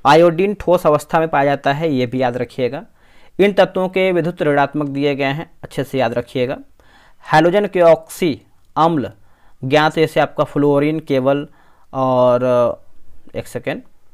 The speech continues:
वन क्लोरीन और फ़ोर ब्रोमीन, थ्री आयोडीन, थ्री अम-, अ, अम्लों का निर्माण करना, याद रखिएगा ये सब। देखिए, आयोडीन एक रासायनिक तत्व है। आयोडीन एक रासायनिक तत्व है, यह हमारे आहार के प्रमुख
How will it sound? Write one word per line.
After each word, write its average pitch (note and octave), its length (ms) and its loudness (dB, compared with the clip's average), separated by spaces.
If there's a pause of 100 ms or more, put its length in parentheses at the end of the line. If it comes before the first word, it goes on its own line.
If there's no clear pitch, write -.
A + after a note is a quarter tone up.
(1160)
वन D#3+ 140 6
क्लोरीन D#3+ 540 0 (560)
और C3 360 2
फ़ोर D#3 580 2
ब्रोमीन, D3 540 0 (280)
थ्री D3+ 220 -2
आयोडीन, C#3+ 680 -2 (100)
थ्री D#3 160 -2
अम-, C#3 340 -2
अ, C3 320 -8
अम्लों D3 280 -2
का D3 140 -2
निर्माण C3+ 360 -2
करना, B2+ 380 -8 (320)
याद B2+ 180 0
रखिएगा B2+ 340 -6
ये B2 60 0
सब। - 240 -10 (720)
देखिए, F3 280 0
आयोडीन F3+ 520 4
एक F#3 180 -4
रासायनिक D#3+ 520 0
तत्व D3+ 280 0
है। D#3+ 260 -2
आयोडीन D3 320 0
एक D#3 100 -6
रासायनिक D3+ 300 -4
तत्व D#3 220 -4
है, D#3 220 -2
यह D#3 140 2
हमारे D3 380 0
आहार C3+ 420 0
के - 140 -4
प्रमुख C#3+ 440 -2